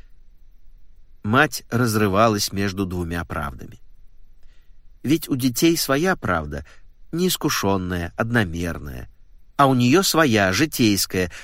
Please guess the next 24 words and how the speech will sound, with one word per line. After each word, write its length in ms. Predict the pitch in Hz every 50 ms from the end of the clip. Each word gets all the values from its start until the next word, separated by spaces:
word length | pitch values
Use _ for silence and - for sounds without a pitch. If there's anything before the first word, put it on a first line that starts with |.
| - - - -
слишком 480 | - - 165 175 - - - 165 127 -
обнажённая, 920 | 156 135 143 151 170 165 143 131 135 135 117 107 95 90 87 90 87 90
мрачная 640 | 104 113 127 131 143 160 170 - - - 139 143 139
и 160 | - - 151
всеохватная, 920 | - - 156 147 143 - - 117 120 117 110 - - 90 85 85 80 80 - - - - - -
чтобы 260 | - - - 127 117
открывать 520 | 127 120 - - 120 117 123 127 123 - -
её 140 | 110 110
милым, 540 | 104 101 104 107 123 147 156 143 135 117 113
несмышлёным 680 | 110 107 - - 110 101 - - 104 117 131 120 107 98
созданиям, 880 | 90 - - 98 90 82 82 85 104 127 147 156 135 104 85 76 73 - - - - - - - - - - -
которые 440 | - - 123 - 127 113 110 113 110
с 60 | 101
заливистым 680 | 85 85 110 117 127 143 143 123 117 - - - 101 92
смехом 600 | - - - 82 101 127 151 147 - 107 90 85 - - - - - - - -
бегут 480 | - 117 156 139 113 143 147 131 - -
в 60 | -
развивающихся 960 | 117 117 101 104 117 117 107 113 113 110 104 101 - - - 104 - - 110 98
ситцевых 580 | - - 117 107 - - - 98 92 90 -
платьицах 800 | - - 95 104 127 143 135 - - 95 - - - 80 - - - - - - - - - -
навстречу 520 | 131 135 120 - - 120 120 117 - 113
своему 400 | - - 110 107 104 101 101 110
десятилетнему 840 | 104 95 92 - 104 - - 104 98 98 98 95 - - 95 95 95
миру. 420 | 92 87 85 80 73 65 - -